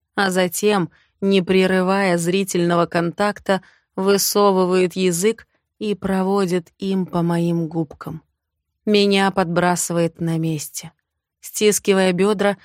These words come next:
пытаюсь отползти подальше. Слишком острые ощущения, как по оголенным нервам.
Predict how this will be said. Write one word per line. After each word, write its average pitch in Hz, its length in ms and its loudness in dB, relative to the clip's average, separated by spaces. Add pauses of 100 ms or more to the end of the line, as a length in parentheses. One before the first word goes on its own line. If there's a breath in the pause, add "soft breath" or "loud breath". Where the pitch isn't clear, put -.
(280 soft breath)
пытаюсь 196 640 0
отползти 180 640 -4
подальше. 165 640 -8 (560)
Слишком 190 720 0
острые 180 580 0
ощущения, 180 960 -2 (440 soft breath)
как 190 360 0
по 180 200 2
оголенным 175 720 2
нервам. 160 460 -4